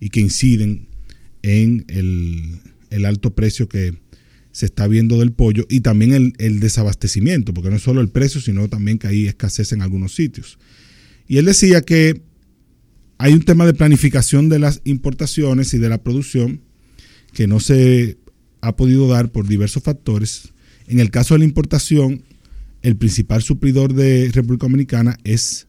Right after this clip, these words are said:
Estados Unidos para importar pollo, y actualmente el precio promedio allá es de noventa y tres pesos la libra,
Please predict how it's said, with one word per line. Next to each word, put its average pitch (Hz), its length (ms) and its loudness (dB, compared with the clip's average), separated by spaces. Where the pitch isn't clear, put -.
Estados 110 440 -2
Unidos 139 480 -2
para 101 180 -6
importar 92 480 -4
pollo, 127 440 -4
y 120 80 -2
actualmente 139 640 2
el 120 80 -2
precio 117 340 0
promedio 131 380 0
allá 123 340 0
es 110 200 0
de 127 100 2
noventa 117 300 2
y 107 40 -4
tres 113 180 0
pesos 120 400 -2
la 104 140 0
libra, 113 420 0